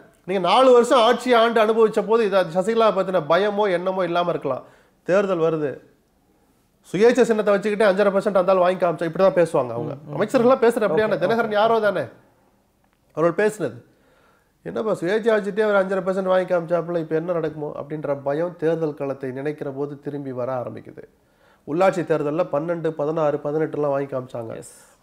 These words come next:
Speaker 1: அமமுக வாங்கிய வாக்குகள் தான் நம்மளுடைய தோல்விக்கும் திமுகவுடைய வெற்றிக்கும் காரணமா அமைஞ்சுங்கிறத கீழ்நிலை நிர்வாகிகள், உள்ளூர் மாவட்ட செயலாளருக்கு நல்லாவே தெரியும். அதனால தான் இரண்டு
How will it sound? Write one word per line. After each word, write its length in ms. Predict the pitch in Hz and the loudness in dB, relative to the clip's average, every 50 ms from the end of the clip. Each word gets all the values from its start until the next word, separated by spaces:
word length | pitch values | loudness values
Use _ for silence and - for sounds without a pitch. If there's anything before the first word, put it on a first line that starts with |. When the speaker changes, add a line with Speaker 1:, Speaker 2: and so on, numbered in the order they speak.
| 135 143 | -6 -2
Speaker 1:
அமமுக 500 | 160 175 185 190 185 180 175 165 165 160 147 | -2 0 2 2 2 2 0 0 0 0 2
வாங்கிய 260 | 143 147 147 143 139 131 123 | 2 0 0 -2 -2 0 0
வாக்குகள் 400 | 143 170 180 175 175 170 170 165 165 | 0 0 -2 -2 -4 -4 -2 0 0
தான் 140 | 185 175 156 | 0 0 -2
நம்மளுடைய 320 | 139 143 143 143 139 139 131 160 | -2 -2 -2 -2 -2 -4 -2 -2
தோல்விக்கும் 460 | 165 175 180 170 165 165 180 175 - | -2 -2 -2 -4 -6 -8 -8 -8 -6
திமுகவுடைய 440 | 151 156 160 156 151 143 139 135 127 | -8 -8 -6 -4 -4 -4 -4 -4 -6
வெற்றிக்கும் 360 | 135 131 - 156 151 160 151 147 | -8 -8 -10 -8 -8 -8 -8 -6
காரணமா 320 | 139 139 143 147 151 143 139 135 | -6 -6 -6 -6 -6 -6 -6 -6
அமைஞ்சுங்கிறத 500 | 127 135 135 139 135 135 143 143 156 165 143 - | -6 -8 -8 -8 -8 -8 -6 -6 -6 -8 -8 -8
கீழ்நிலை 340 | 151 151 160 151 143 139 135 131 | -8 -6 -4 -4 -4 -6 -6 -6
நிர்வாகிகள், 500 | 135 147 147 147 143 139 135 147 170 175 - - _ _ _ _ _ _ _ _ _ _ _ - | -6 -4 -2 -2 -2 -2 -2 -4 -6 -6 -8 -12 _ _ _ _ _ _ _ _ _ _ _ -14
உள்ளூர் 320 | 143 151 156 165 160 156 143 | -10 -6 -4 -2 -2 -2 -2
மாவட்ட 240 | 143 147 160 156 151 | 0 0 0 0 -2
செயலாளருக்கு 500 | 135 - 143 131 131 143 143 156 143 127 | -4 -4 -6 -6 -6 -8 -10 -8 -8 -8
நல்லாவே 340 | 123 131 139 139 135 139 135 - | -6 -6 -6 -6 -6 -8 -10 -12
தெரியும். 260 | 127 117 113 113 - - _ _ - 120 | -12 -14 -14 -16 -18 -20 _ _ -16 -14
அதனால 400 | 120 160 170 180 175 165 151 143 160 | -10 -8 -6 -6 -4 -4 -4 -2 -2
தான் 140 | 208 277 240 135 - - _ _ _ - - _ - 143 147 | 0 0 -2 -4 -6 -10 _ _ _ -20 -20 _ -8 -4 -2
இரண்டு 300 | 156 180 180 185 170 | 0 0 0 -2 -2